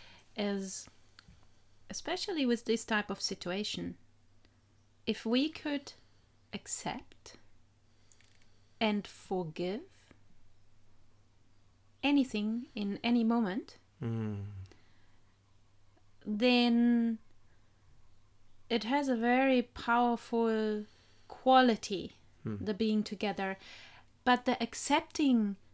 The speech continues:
Speaker 1: might need a boundary, you know?
Speaker 2: Yeah.
Speaker 1: I might have to accept some-, I accept something and I will still say,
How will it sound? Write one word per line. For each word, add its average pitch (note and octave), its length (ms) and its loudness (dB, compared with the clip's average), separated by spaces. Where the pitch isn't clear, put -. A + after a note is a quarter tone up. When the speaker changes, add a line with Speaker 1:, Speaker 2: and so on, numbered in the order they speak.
Speaker 1:
might A#3 640 4
need A3 260 4
a F#3+ 60 -2
boundary, G#3+ 560 0
you A3+ 80 -2
know? F#3+ 180 0
Speaker 2:
Yeah. G2 140 -2
Speaker 1:
I G#3+ 80 -2
might A#3+ 260 4
have A#3+ 220 -2
to A3+ 100 0
accept G#3+ 520 -4
some-, F#3 360 -4
I G3 260 -2
accept D4+ 460 -6
something G#3 460 -2
and G#3+ 140 -2
I G#3+ 80 2
will G#3+ 220 2
still A3 340 -4
say, G3+ 500 -6